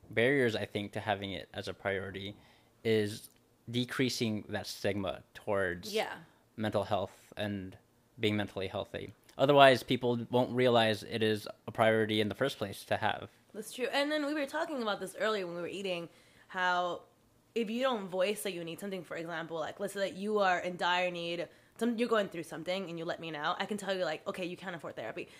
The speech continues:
Speaker 2: There are free support groups here and there. Like, you're gonna resort to other things. The way that we do, we solve any problem. It's kinda like there are multiple freeways, multiple paths to the same destination.
Speaker 1: Right.
Speaker 2: There are things that are free. For example, like, today,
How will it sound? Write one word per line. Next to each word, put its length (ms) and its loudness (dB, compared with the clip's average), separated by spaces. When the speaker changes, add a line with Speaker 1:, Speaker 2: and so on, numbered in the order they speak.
Speaker 2:
There 120 2
are 120 2
free 220 -2
support 420 0
groups 220 -4
here 200 -2
and 160 -2
there. 220 2
Like, 120 -2
you're 120 4
gonna 320 4
resort 480 -2
to 140 -2
other 220 0
things. 280 -4
The 100 2
way 80 4
that 120 2
we 100 2
do, 180 -2
we 120 0
solve 200 2
any 220 0
problem. 420 -8
It's 160 4
kinda 220 2
like 280 0
there 260 2
are 40 2
multiple 340 2
freeways, 640 0
multiple 320 -4
paths 320 -8
to 60 -6
the 80 -4
same 160 -8
destination. 640 -8
Speaker 1:
Right. 260 -6
Speaker 2:
There 200 6
are 120 8
things 240 0
that 80 0
are 120 0
free. 160 -4
For 100 -6
example, 300 -2
like, 120 -8
today, 380 -2